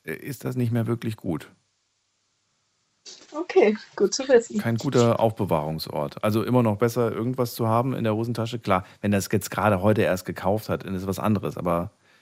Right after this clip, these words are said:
Speaker 1: gibt Leute, die tragen dann einfach, weiß ich nicht, monatelang, äh, ihr Kondom im, im Portemonnaie oder so mit sich rum. Und wenn's dann drauf ankommt, stellen sie fest, dass sie, äh, das Ding schon ausgedrückt haben und das, äh, schon vielleicht gerissen ist.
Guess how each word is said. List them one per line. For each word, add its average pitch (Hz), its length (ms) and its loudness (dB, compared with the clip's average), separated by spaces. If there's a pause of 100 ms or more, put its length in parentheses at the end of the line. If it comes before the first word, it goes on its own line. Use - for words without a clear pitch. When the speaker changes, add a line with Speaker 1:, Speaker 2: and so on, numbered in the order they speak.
(200)
Speaker 1:
gibt - 180 0
Leute, 120 180 6
die 113 120 -2
tragen 117 360 4
dann 113 140 2
einfach, 110 260 -2 (320)
weiß 113 280 -2
ich 117 60 -2
nicht, 90 180 -2
monatelang, 120 720 6
äh, 101 260 2 (440)
ihr 107 120 0
Kondom 110 380 2
im, 90 140 0
im 90 180 -2
Portemonnaie 98 560 4
oder 90 200 0
so 90 140 -2
mit 87 160 -2
sich - 200 -14
rum. 101 260 -2 (1400)
Und 110 120 0
wenn's 117 140 2
dann 131 120 6
drauf 113 200 6
ankommt, 131 380 4
stellen 127 240 4
sie 117 100 0
fest, 135 320 0
dass 117 120 0
sie, 123 260 4
äh, 113 420 2
das 110 160 0
Ding 123 140 0
schon 117 160 0
ausgedrückt 107 500 2
haben 98 360 2
und 95 240 -4
das, 98 280 -4
äh, 98 220 2
schon 95 200 2
vielleicht 104 220 -2
gerissen 139 320 0
ist. - 240 -10